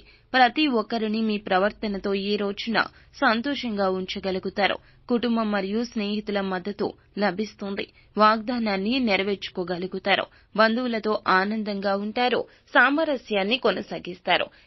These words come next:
ఇక మీకు ప్రేమలో శుభముంటుంది. ఎవరైతే ఈ రాశి జాతకులు ప్రేమ రంగంలో ఉన్నారో, ప్రేమ రంగంలో వారితో మీరు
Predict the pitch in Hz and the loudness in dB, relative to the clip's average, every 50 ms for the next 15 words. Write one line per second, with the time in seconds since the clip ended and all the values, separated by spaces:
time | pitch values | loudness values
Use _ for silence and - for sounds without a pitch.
0 | - 214 208 220 220 214 226 226 220 208 - - 226 214 - 220 208 202 220 226 | -4 -4 2 4 4 4 4 2 0 -2 0 -2 -2 -2 -2 -2 -2 0 0 0
1 | 220 208 202 208 220 - 226 185 202 208 208 208 202 - 214 208 214 208 - - | 0 0 -2 -2 -2 -4 -4 -4 -4 -4 -4 -4 -4 -4 -4 -4 -2 -4 -4 -6
2 | - _ _ _ 208 220 220 220 262 277 269 240 247 240 240 220 214 214 208 202 | -8 _ _ _ 2 4 4 4 4 2 0 0 0 -2 0 0 0 2 2 2
3 | 202 214 214 240 233 220 214 214 202 - 202 - 214 214 214 - 214 208 208 220 | 2 2 0 -2 -4 -2 0 -2 -2 -2 -4 -4 -2 -2 -2 -2 -2 -2 -2 -2
4 | 226 220 214 202 196 196 202 202 202 202 202 - - - 190 202 214 226 247 262 | -2 -2 -2 -4 -2 -2 -4 -2 -2 -2 -2 -4 -4 -6 -6 -4 -4 -4 -4 -2
5 | 269 254 - - - - - _ _ - 247 247 269 277 285 294 247 233 208 220 | 0 0 0 0 -4 -10 -20 _ _ 0 0 2 2 2 2 2 2 0 -2 -2
6 | 214 226 220 214 214 208 208 190 196 190 196 208 226 226 214 226 214 214 208 202 | -2 -4 -2 -2 -2 -2 0 4 4 4 4 4 0 -2 -4 -4 -4 -4 -4 -4
7 | 196 190 208 | -4 -4 -6